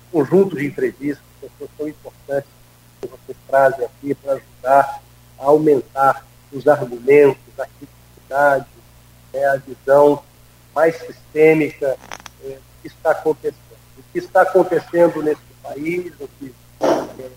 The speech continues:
não é algo simples, né? O mundo todo está muito espantado,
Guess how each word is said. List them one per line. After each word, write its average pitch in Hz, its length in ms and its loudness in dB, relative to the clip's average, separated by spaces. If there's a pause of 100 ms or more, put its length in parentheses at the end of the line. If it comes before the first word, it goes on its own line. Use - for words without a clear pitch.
(260)
não 165 120 8
é 156 40 10
algo 160 400 6 (320)
simples, 175 460 0 (300)
né? 143 140 -4
O 147 100 -6
mundo 185 320 -2 (220)
todo 180 360 4
está - 300 -4
muito 185 500 2
espantado, 156 960 2